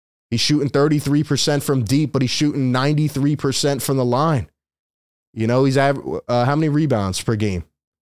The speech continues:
Seven. Seven rebounds per game, less than three turnovers. He's been playing efficient ball, and he's really been making this offense click. We haven't had a guy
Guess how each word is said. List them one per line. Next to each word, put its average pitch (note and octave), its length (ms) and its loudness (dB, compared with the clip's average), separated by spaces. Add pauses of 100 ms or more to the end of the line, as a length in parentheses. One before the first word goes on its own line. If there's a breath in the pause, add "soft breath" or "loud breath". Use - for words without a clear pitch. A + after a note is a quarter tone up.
Seven. C#3 600 0
Seven C#3+ 340 0
rebounds D3 340 2
per D3+ 120 0
game, C#3+ 200 2
less C#3 200 0
than D3 180 0
three C#3 260 0
turnovers. D3+ 560 0
He's D3+ 180 0
been D#3 120 0
playing C#3+ 320 -2
efficient C3+ 580 -2
ball, B2 420 0 (440 soft breath)
and C#3 120 2
he's C3 140 2
really D#3+ 280 2
been C#3+ 180 2
making C3 260 0
this B2 120 0
offense A#2+ 420 0
click. - 280 -2
We A2 100 0
haven't C#3+ 260 0
had C#3 140 2
a A#2+ 60 0
guy G#2+ 500 0